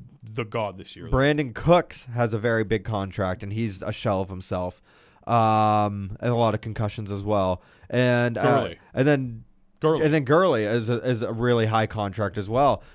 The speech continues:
Speaker 2: So that's three out of your four players that just aren't very good that you're paying a huge percentage of your salary cap to. So I don't think, I think,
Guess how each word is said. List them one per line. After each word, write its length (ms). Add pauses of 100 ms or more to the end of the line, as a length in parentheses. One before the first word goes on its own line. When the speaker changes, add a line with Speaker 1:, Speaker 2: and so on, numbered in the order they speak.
Speaker 2:
So 140
that's 220 (120)
three 320
out 60
of 80
your 160
four 240
players 480
that 220
just 200
aren't 300
very 260
good 280
that 100
you're 100
paying 460
a 140
huge 540
percentage 460
of 100
your 120
salary 480
cap 280
to. 240 (440)
So 540 (420)
I 100
don't 160
think, 180
I 120
think, 260